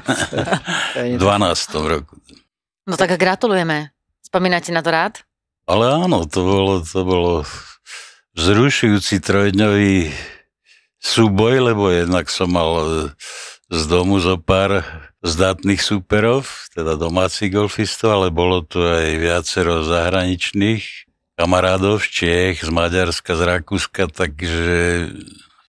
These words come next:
Speaker 3: keď to skončilo a zistil som, že som prvý, tak to s-, som sa cítil tak dobre, že asi to
Speaker 2: Mhm.
Speaker 3: trošku viem po tých rokoch.
Speaker 1: A kde sa to hralo?
Speaker 3: Vo Veltene.
Speaker 1: Vo Veltene.
Speaker 3: Báči teda, ihrisko.
Speaker 1: Ktoré je vaše domovské ihrisko?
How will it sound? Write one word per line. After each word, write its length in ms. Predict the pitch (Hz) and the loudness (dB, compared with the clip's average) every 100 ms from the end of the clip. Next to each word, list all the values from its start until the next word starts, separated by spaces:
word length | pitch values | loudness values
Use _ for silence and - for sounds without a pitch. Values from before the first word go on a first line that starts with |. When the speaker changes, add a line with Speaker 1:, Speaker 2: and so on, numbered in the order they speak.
| - | -4
Speaker 3:
keď 140 | 92 - | -4 -4
to 120 | - | -4
skončilo 680 | 82 - 98 98 - 101 104 101 98 | -4 0 0 0 0 0 2 2 2
a 100 | 87 | 2
zistil 380 | 85 82 - 90 | -2 -4 -2 -2
som, 220 | - 92 | 0 0
že 120 | 87 | 0
som 220 | 82 92 | 0 -2
prvý, 300 | 78 87 92 | -2 -2 0
tak 300 | 101 98 82 - _ - _ | -2 -4 -4 -8 _ -20 _
to 400 | - 85 90 92 | -6 -2 -2 -2
s-, 460 | 85 - - - - _ _ | -6 -10 -16 -18 -20 _ _
som 260 | - - 92 | -16 -8 -4
sa 180 | - | -2
cítil 460 | 90 - 110 - 104 | -2 0 -2 0 0
tak 220 | - 98 | 2 0
dobre, 400 | 92 104 117 80 | 2 0 2 0
že 140 | 76 85 | 0 0
asi 320 | 82 78 - 82 - - - | 0 -2 -4 -8 -10 -16 -8
to 240 | 135 110 | -6 -2
Speaker 2:
Mhm. 60 | 95 | 2
Speaker 3:
trošku 380 | 101 101 - 98 | 2 0 -2 -2
viem 340 | 87 92 90 | 0 0 0
po 120 | 95 | 0
tých 240 | 113 117 113 | 0 0 2
rokoch. 420 | 107 104 120 - - - - | 0 0 -2 -4 -6 -16 -12
Speaker 1:
A 220 | - 170 170 | -4 -2 -2
kde 180 | 170 | 0
sa 100 | 214 | 0
to 120 | 311 175 | 0 0
hralo? 440 | 165 151 156 156 _ _ _ | 0 0 -2 -8 _ _ _
Speaker 3:
Vo 140 | - 95 | -4 0
Veltene. 640 | 92 80 78 78 73 - _ _ _ - - _ _ - | 0 -2 -4 -4 -6 -10 _ _ _ -20 -20 _ _ -12
Speaker 1:
Vo 100 | 135 | -8
Veltene. 340 | 139 127 127 127 | -8 -10 -16 -8
Speaker 3:
Báči 420 | 87 82 82 - | -2 -2 -2 -10
teda, 540 | - 78 73 73 - 85 | -8 -8 -6 -8 -12 -16
ihrisko. 380 | 82 85 73 - | -8 -4 -4 2
Speaker 1:
Ktoré 200 | 285 285 | 2 2
je 60 | |
vaše 180 | 165 - | 0 -4
domovské 520 | 147 143 143 - 151 | -6 -6 -6 -6 -6
ihrisko? 460 | 139 143 139 - 147 | -6 -8 -12 -14 -20